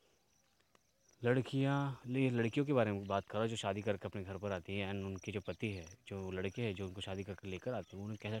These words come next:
ट्रीट कर रहे हैं शादी के बाद, उसके ऊपर है। कि मैंने देखा है यहाँ पर कि जिन्होंने लव मैरिज भी किया है, चलो, अरेंज मैरिज का समझ में आता है, लेकिन अगर लव मैरिज भी किया है तो प्यार कर कर किया है, बराबर, इसलिए लव मैरिज कहते हैं उसे।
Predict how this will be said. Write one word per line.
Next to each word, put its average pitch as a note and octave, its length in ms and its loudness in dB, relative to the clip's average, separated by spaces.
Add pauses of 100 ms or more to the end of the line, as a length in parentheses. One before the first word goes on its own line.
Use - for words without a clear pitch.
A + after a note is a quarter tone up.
ट्रीट A2+ 200 -4
कर F#2+ 200 -2
रहे F2+ 120 -6
हैं G2 80 -6
शादी F#2 280 -8
के - 120 -14
बाद, F2 200 -16 (920)
उसके - 160 -6
ऊपर A2 220 0
है। G2 80 -6
कि A2 140 -8
मैंने G#2 220 -2
देखा G2+ 260 2
है A2 140 0 (420)
यहाँ G#2 180 0
पर C3+ 200 -2 (1500)
कि C#3 440 2 (200)
जिन्होंने B2 300 6
लव B2+ 200 10
मैरिज B2 340 6
भी A#2+ 120 0
किया F#2+ 220 -2
है, F#2 100 -6
चलो, A#2 220 -2
अरेंज G#2+ 260 0
मैरिज A2 180 0
का A2 80 -2
समझ G2+ 220 -6
में G2+ 120 -2
आता - 200 -12
है, - 40 -14 (460)
लेकिन B2 140 0
अगर B2 100 2
लव A#2+ 160 8
मैरिज B2 340 4
भी C3 140 -2
किया A#2+ 300 2
है A2+ 140 0 (1160)
तो C3 60 0
प्यार A2+ 280 6
कर A#2+ 160 2
कर B2+ 120 2
किया B2 180 2
है, A2 60 0
बराबर, C3+ 300 2 (580)
इसलिए B2 200 0
लव A#2+ 100 6
मैरिज A#2 200 4
कहते A2+ 220 0
हैं G#2+ 80 -2
उसे। - 120 -12